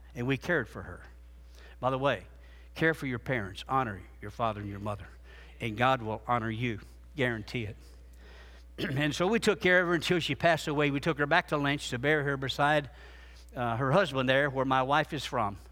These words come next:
is from Lynch, Kentucky. Several people came by and said, "You're a preacher, aren't you?" I said, "I sure am."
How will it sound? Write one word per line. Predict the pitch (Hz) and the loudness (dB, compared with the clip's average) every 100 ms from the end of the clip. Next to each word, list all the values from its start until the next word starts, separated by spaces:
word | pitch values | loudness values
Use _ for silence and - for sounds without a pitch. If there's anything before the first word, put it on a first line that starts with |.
| - - - | -20 -18 -12
is | 113 | -10
from | - 104 | -8 -6
Lynch, | 120 139 - | -4 -4 -6
Kentucky. | 117 120 104 - - - - - - - - - - - | -8 -6 -6 -8 -20 -20 -20 -20 -20 -20 -20 -20 -20 -6
Several | - 175 135 | 0 0 2
people | 175 156 123 | 0 0 2
came | 147 139 | 2 4
by | 135 135 | 4 2
and | 127 | 2
said, | 156 139 | 0 2
"You're | 233 | 0
a | 185 | 2
preacher, | 240 226 151 | 2 2 2
aren't | 139 180 | 2 2
you?" | 190 - | -2 -2
I | 143 | -2
said, | 165 147 | -2 -4
"I | |
sure | 123 208 185 | -2 -2 0
am." | 196 170 | 2 2